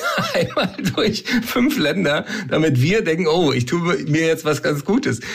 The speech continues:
Ja, das Berliner Wasser ist okay, das kannst du gut trinken. Das kannst du, wenn du Lust hast, auch noch aufspulen.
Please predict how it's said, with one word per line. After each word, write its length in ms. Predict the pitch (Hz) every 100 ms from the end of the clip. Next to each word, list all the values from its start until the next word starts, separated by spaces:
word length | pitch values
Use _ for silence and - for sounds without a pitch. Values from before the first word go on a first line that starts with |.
| -
Ja, 140 | - 160
das 240 | 180 175
Berliner 420 | - 156 202 214
Wasser 280 | 160 185 202
ist 160 | 208 202
okay, 360 | 196 254 392
das 220 | - 135 -
kannst 220 | 247 -
du 40 |
gut 200 | 185 240
trinken. 400 | - 226 359 135
Das 160 | 120 123
kannst 240 | 165 170
du, 80 | 156
wenn 140 | 156
du 60 | 156
Lust 280 | 147 185 -
hast, 180 | 170 -
auch 140 | 151
noch 180 | 156 147
aufspulen. 920 | 165 202 - - 185 185 185 190 -